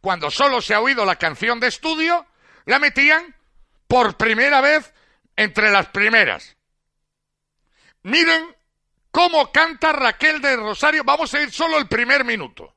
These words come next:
Yo lo había oído ayer, pero no me había detenido a escucharlo. Esta mañana, por recomendación de mis amigos, lo escuché en YouTube, ¿eh?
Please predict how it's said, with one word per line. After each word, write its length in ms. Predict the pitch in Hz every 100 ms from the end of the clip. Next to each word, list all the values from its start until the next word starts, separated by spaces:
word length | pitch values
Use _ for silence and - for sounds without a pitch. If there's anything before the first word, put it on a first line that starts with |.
| _ _ _ _
Yo 160 | 170
lo 100 | 294
había 260 | 262 269 240
oído 240 | 233 208
ayer, 280 | 202 311 269 135
pero 180 | 151
no 140 | 175 247
me 80 | 240
había 200 | 240 226
detenido 380 | 214 202 262
a 40 | 262
escucharlo. 600 | - 202 - 127 76 - _ - -
Esta 220 | 180 202
mañana, 540 | 196 240 294 302 330 - _ _ _ _ _ _ _ _ _ _ - 151 -
por 180 | 185
recomendación 720 | 175 175 170 165 156 156 208 208
de 80 |
mis 180 | 208 220
amigos, 520 | 254 277 302 339 330 - _ _ _
lo 100 | 180
escuché 380 | 185 190 - 233
en 80 | 196
YouTube, 360 | 165 143 143
¿eh? 120 | 202